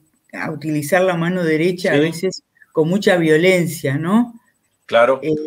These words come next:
Speaker 1: y yo sé de gente que volvió a la izquierda, pero gente zurda muy cerrada. Entonces yo me sentía, eh, era un, una capacidad que me, me daba, este,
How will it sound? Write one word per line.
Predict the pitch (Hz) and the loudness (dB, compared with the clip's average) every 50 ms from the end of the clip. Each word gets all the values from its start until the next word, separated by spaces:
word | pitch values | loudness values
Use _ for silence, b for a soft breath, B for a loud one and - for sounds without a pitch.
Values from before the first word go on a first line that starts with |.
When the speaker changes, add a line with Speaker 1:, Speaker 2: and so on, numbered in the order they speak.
| 151 151 151 160 147 - | -8 -8 -8 -8 -6 -6
Speaker 1:
y | 170 160 156 | -4 -4 -6
yo | 160 - - 175 180 | -4 0 0 2 2
sé | 180 180 214 208 | 2 4 4 4
de | 202 196 | 4 4
gente | 185 196 220 214 214 208 240 220 | 2 4 4 4 4 4 2 2
que | 214 214 | 2 2
volvió | 196 175 165 160 165 170 190 202 202 196 190 196 - - | 4 4 2 0 0 0 2 4 4 4 4 4 2 -2
a | - 151 | -4 -2
la | 151 | -2
izquierda, | 151 147 143 - - 180 175 175 170 160 156 151 165 170 170 170 | -2 -4 -6 -10 -4 0 0 0 0 0 -2 -6 -8 -8 -8 -8
pero | - 143 139 139 | -8 -8 -8 -8
gente | - 165 156 151 151 156 151 139 | -10 -12 -12 -10 -10 -10 -10 -10
zurda | 139 - - - 175 165 165 165 165 175 175 180 180 b b b b b b b - | -12 -18 -16 -14 -12 -12 -10 -6 -6 -6 -6 -8 -14 b b b b b b b -14
muy | - 160 156 151 | -12 -12 -10 -8
cerrada. | - - 151 147 156 175 185 185 170 156 151 151 151 151 b b b b b b b | -4 -2 -2 0 0 2 2 2 2 2 0 0 -2 -6 b b b b b b b
Entonces | 175 170 170 214 226 233 233 214 214 | -8 -4 0 2 4 4 4 2 2
yo | - 247 254 254 247 247 - - - 220 214 - | 2 2 2 2 0 -2 -6 -8 -14 -16 -14 -12
me | 175 170 180 180 | -8 -6 -6 -6
sentía, | 180 - 175 165 170 170 180 202 208 208 202 190 - - - _ - | -2 -2 -2 -2 -2 -2 -2 2 2 2 2 0 -2 -6 -10 _ -14
eh, | - - - - - - - | -10 -6 -6 -6 -6 -6 -4
era | - 175 190 202 202 | -2 0 0 0 0
un, | 190 190 190 180 - - 175 | 0 -2 -4 -6 -8 -8 -6
una | 185 185 180 175 180 - | -4 -2 -2 -4 -4 -6
capacidad | - 170 170 165 - - 165 160 - - 147 147 160 175 185 180 - | -6 -6 -6 -4 -2 -4 -4 -4 -6 -6 -4 -2 0 0 -2 -2 -4
que | - 196 | -6 -6
me, | 180 175 170 165 160 156 147 143 139 - _ _ _ _ _ _ - | -4 -4 -6 -6 -6 -8 -8 -10 -12 -16 _ _ _ _ _ _ -4
me | 117 160 165 | -2 0 2
daba, | 165 180 185 185 185 190 185 180 175 170 | 2 4 4 4 4 4 4 4 4 2
este, | 156 139 139 - _ _ _ _ _ - - 147 147 143 139 139 135 139 - - - | 0 -2 -4 -10 _ _ _ _ _ -2 0 2 2 2 2 0 0 -4 -6 -10 -16